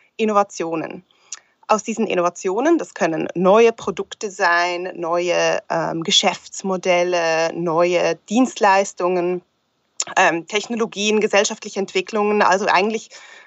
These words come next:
so ziemlich <laughs> alles, was man sich vorstellen kann. Daraus bilden wir dann sozusagen so ein Trendsystem oder ein Trenduniversum. Das ist mal so unsere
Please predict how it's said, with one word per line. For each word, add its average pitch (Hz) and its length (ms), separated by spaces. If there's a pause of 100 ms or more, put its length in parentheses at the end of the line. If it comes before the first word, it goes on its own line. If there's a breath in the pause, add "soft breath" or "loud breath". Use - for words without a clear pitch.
so - 160
ziemlich 277 440
<laughs> - 20
alles, 220 420
was 214 140
man 220 100
sich - 180
vorstellen 220 440
kann. 269 240 (420 loud breath)
Daraus 240 460
bilden 233 520
wir 214 220
dann 214 220 (120)
sozusagen 214 640
so 214 100
ein 185 240
Trendsystem - 1800
oder 165 200
ein 170 120
Trenduniversum. 185 1080
Das - 160
ist 226 140
mal 196 160
so 202 80
unsere 190 400